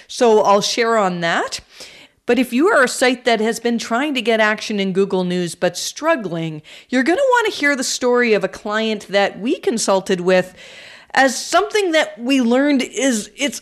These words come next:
almost impossible to get into Google News for many sites right now. And it's actually been this way for quite a while, so I'll share about that with you as well.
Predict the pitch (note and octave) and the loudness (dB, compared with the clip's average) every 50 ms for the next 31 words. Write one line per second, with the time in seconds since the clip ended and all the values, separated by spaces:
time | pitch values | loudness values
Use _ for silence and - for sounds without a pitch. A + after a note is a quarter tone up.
0 | - _ C#4 C#4 D4+ D4+ D#4 D#4 C#4 D#4 D#4 C#4+ A#3+ - - D4 D4+ D#4 D#4 - | -10 _ -4 -4 -2 0 0 0 0 0 -2 -2 0 0 0 0 2 2 0 -2
1 | B3+ B3+ D4+ B3 C#4+ A#3 B3 B3+ C4+ C4+ C4+ C4 B3+ B3 G3+ B3 B3+ A3+ B3 A#3+ | -2 0 0 0 0 2 2 2 4 4 2 2 2 0 0 0 2 2 4 4
2 | A#3 A#3 B3 D4 E4 D#4+ C4 - - - A#3 G#3+ G#3 G#3+ G#3+ G#3+ A3 G#3+ G#3+ - | 4 6 4 4 4 4 2 0 -2 -2 0 0 2 2 2 2 0 -2 -2 -2
3 | - D#4+ F#4+ E4+ - - - G3+ F#3+ F3 E3+ E3+ F3+ F3+ F3 E3+ E3 E3 E3+ - | -2 -2 -2 -2 -4 -6 -2 0 0 0 0 -2 -2 -2 0 2 0 0 -2 -6
4 | - - - - - _ - - A#3 B3+ B3 D4 D#4 F4 E4+ - E4 C4+ A3 G3+ | -12 -20 -20 -20 -20 _ -4 -2 -2 0 0 2 0 0 0 0 -2 -2 -2 -2
5 | C#4+ D4+ C4+ A3+ - - G3+ G3 F#3+ F#3 - F3+ - - - G#3+ G#3 F#3 F3 F3 | -2 0 0 -2 0 0 2 2 2 2 0 -6 -6 -2 0 0 0 0 0 0
6 | F#3 F#3 F3+ E3+ D#3+ D3+ D3 - - - - - F#3+ F#3 F3+ F3+ - - - A3 | 0 2 2 2 2 0 -2 -4 -10 -8 -4 0 2 2 2 2 0 0 0 2
7 | G#3 F#3+ F3 F3+ E3 - E3+ E3+ E3 D#3 - - F3 E3 - E3+ E3+ E3 D#3+ C#3+ | 2 4 4 4 2 4 2 2 2 2 0 -2 -4 -4 -4 -4 -4 -2 -4 -4
8 | D3+ - D#3+ D#3 C#3 A#2 - - | -6 -6 -6 -4 -4 -4 -6 -10